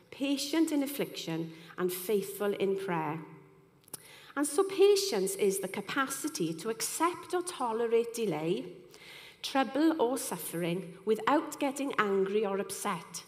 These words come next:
just like Ki-, Tim has just showed us in the kids spot.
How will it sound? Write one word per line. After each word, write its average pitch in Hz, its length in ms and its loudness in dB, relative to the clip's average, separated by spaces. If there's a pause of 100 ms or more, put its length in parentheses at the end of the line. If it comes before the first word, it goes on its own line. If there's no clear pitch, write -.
(140)
just 339 260 -2
like 320 180 0
Ki-, - 380 -2
Tim 277 220 2
has 202 160 -2
just 202 240 -4
showed 202 280 0
us 196 120 -4
in 202 60 0
the 190 60 0
kids 190 280 -4
spot. 160 420 -6